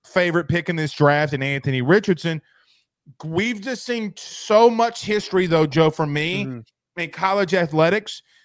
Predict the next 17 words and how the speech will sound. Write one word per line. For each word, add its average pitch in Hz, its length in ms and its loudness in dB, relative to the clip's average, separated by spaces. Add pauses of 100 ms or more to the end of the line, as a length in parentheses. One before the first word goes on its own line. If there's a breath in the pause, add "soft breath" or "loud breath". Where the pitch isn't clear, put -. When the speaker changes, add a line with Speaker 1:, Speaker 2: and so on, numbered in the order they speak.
(180)
Speaker 1:
that 156 260 -4
great 165 500 2
quar-, 202 280 6
great 175 600 4 (920)
quarterbacks 170 600 6 (100)
elevate. 147 460 0 (540)
Hashtag 151 380 -2
Cam 131 200 -4
Newton. 123 260 -12 (1400)
Speaker 2:
All 143 80 2
right, 143 160 6
I 151 80 8
have 180 120 6
a 175 40 -2
take 170 320 0
that's - 180 -4
gonna 127 300 -2